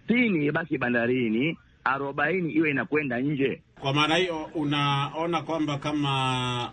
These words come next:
Speaker 2: eh, kama nchi jirani ya Kenya hapo, manake wana bandari ile ya,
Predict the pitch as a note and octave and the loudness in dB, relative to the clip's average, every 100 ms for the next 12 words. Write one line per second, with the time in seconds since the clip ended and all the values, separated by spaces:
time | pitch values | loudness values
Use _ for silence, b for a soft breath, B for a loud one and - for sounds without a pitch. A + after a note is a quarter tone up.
0 | - C3 B2+ B2+ F#3 F3 F3 F3 D#3 D#3 | -4 0 0 0 -2 0 0 -2 -2 0
1 | F3 E3+ D#3+ C#3+ - E3+ D3+ C3+ C3 B2+ | 2 2 2 0 0 0 2 0 0 0
2 | B2 A#2 A#2 C#3+ B2+ B2+ C#3 D#3+ D3+ D3+ | -2 -4 -4 -6 -4 -4 -2 -2 -4 -4
3 | C#3+ C#3 C3 C#3 C3+ D3+ D#3 C3 C3 C3 | -2 -2 -2 -2 0 0 0 -2 -2 0
4 | B2 B2 | 0 -2